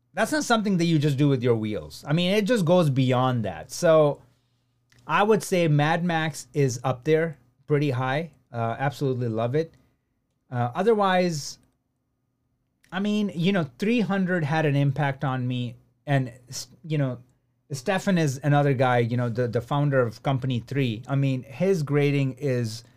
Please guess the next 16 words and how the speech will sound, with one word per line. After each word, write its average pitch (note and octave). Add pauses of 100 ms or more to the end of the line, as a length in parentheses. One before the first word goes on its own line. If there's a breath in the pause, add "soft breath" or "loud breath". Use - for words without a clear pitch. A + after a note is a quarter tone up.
(240 soft breath)
my C3
favorite A#2+
because A#2
he's C#3+
so F#3+
unapologetic. G#2+
I B2
mean, B2+
he G3
just D3
does B2+
it G2+
because B2+
he's D#3+
literally C#3+
like, A2